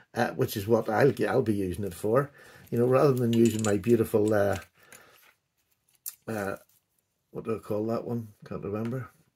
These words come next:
<laughs> My new, um, I'll just get it down, Stephen, and show people. Instead of using this one, uh, to do any of the dirty works around the camp,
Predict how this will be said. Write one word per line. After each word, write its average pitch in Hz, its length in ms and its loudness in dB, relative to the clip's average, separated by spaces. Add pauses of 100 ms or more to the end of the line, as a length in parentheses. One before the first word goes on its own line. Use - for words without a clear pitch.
(600)
<laughs> - 920 -8
My 120 140 2
new, 127 540 4
um, 110 460 0 (1400)
I'll 143 140 -2
just - 320 0
get 117 140 6
it 104 140 -2
down, 113 240 6
Stephen, 117 340 2
and 113 120 4
show 113 180 6
people. 127 320 0 (380)
Instead 233 360 6
of 202 80 8
using 135 480 6
this 127 240 4
one, 104 280 -4 (680)
uh, 113 280 0 (340)
to 131 120 0
do 131 260 2
any 117 180 4
of 107 100 6
the 107 100 4
dirty 117 340 6
works 104 280 0
around 101 220 2
the 101 80 -2
camp, 120 360 0